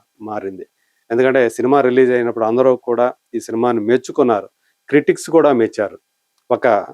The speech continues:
హీరోని, ఆంధ్రా కింగ్ అనేటువంటి ఒక, ఆ, బిరుదు ఉన్నటువంటి ఒక హీరోని ఆరాధించేటువంటి ఒక వీరాభిమాని కథతోటి తీసినటువంటి సినిమా. రామ్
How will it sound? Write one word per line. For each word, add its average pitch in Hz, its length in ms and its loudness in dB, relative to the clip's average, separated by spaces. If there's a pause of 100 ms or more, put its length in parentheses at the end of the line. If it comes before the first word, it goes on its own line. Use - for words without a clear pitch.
(540)
హీరోని, 165 520 4 (500)
ఆంధ్రా 143 360 2
కింగ్ 139 340 2
అనేటువంటి 120 540 -2
ఒక, 104 240 -6 (360)
ఆ, 104 160 -12 (100)
బిరుదు 127 240 2
ఉన్నటువంటి 117 720 -2
ఒక 95 220 -12
హీరోని 135 540 0
ఆరాధించేటువంటి 113 1120 0 (180)
ఒక 104 140 -4
వీరాభిమాని 131 1080 2 (600)
కథతోటి 139 580 4
తీసినటువంటి 107 600 -8
సినిమా. 104 420 -8
రామ్ 131 280 0